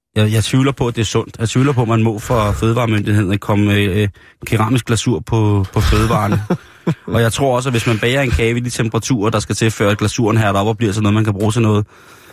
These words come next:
Speaker 1: så tror jeg, at kagen er væk. Altså, i, i
Speaker 2: Men der er
Speaker 1: griner
Speaker 2: meget fokus på det der, ikke? Der er meget fokus på det der med, at man skal have, altså,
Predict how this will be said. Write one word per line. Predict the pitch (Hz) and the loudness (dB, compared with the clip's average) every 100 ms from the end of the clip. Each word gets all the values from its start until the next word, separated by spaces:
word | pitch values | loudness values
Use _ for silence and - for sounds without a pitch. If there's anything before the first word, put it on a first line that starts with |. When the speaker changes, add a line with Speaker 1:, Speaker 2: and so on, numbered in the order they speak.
| - | -14
Speaker 1:
så | - | -8
tror | - 98 | -2 0
jeg, | |
at | 104 | -2
kagen | - 101 | -2 -2
er | 113 | 0
væk. | 98 104 | 0 -2
Altså, | 104 131 | -2 -2
i, | |
i | 135 | 0
Speaker 2:
Men | 135 127 123 | 0 -2 -2
der | 135 | 0
er | |
Speaker 1:
griner | 127 202 147 | 0 0 0
Speaker 2:
meget | 143 160 196 | 0 -2 -2
fokus | - 208 208 - | -4 -4 -4 -4
på | 165 | -2
det | 131 110 | -2 -2
der, | 95 | 0
ikke? | 143 165 | -2 -2
Der | 127 | -2
er | 139 | 0
meget | 139 170 | -2 -4
fokus | - 170 185 165 | -2 -2 -2 -4
på | 170 | -4
det | 147 151 | -2 0
der | 139 | 0
med, | 131 135 151 | 2 2 0
at | 107 127 | -2 0
man | 123 117 | -2 -2
skal | - 113 | -4 -2
have, | 117 - | 0 0
altså, | 120 113 | -2 0